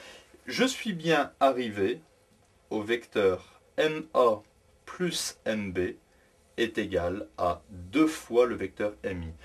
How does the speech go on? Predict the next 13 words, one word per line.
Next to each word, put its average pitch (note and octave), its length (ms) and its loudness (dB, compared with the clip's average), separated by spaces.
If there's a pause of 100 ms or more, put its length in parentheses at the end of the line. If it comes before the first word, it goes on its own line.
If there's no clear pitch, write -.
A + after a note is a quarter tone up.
(220)
Donc C#3+ 100 -6
vous C#3+ 40 -14
voyez, A3 360 0
à C4+ 100 -2
partir A3 480 -2
du F3+ 80 -4
moment E3+ 400 0
où C#3 200 -6
on C3+ 40 -4
vous C3 180 -12
demande F3 520 2
de B2 80 0
montrer C3 600 0